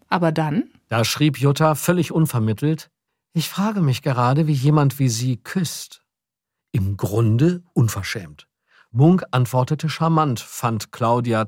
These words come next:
Speaker 2: zu charmant. Angemessen wäre gewesen, wenn er geschrieben hätte:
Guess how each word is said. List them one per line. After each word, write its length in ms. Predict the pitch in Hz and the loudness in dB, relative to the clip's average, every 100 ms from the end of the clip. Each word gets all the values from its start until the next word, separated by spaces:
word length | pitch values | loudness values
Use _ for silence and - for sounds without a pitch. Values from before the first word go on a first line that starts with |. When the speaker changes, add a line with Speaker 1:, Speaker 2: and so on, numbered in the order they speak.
| - | -4
Speaker 2:
zu 320 | - 262 202 | -8 -4 -4
charmant. 720 | - - 113 110 120 117 107 - _ _ _ - | -4 -4 -2 0 2 0 -2 -8 _ _ _ -2
Angemessen 800 | 143 214 220 185 180 - 180 | 0 2 2 2 0 2 0
wäre 300 | 160 156 156 | 2 2 2
gewesen, 640 | 147 123 135 139 143 135 - _ _ _ | 0 0 2 2 0 -2 -4 _ _ _
wenn 140 | - 117 | -4 -2
er 80 | 120 | 0
geschrieben 420 | 123 - 143 139 | 0 0 2 4
hätte: 440 | 127 127 127 110 | 2 2 0 0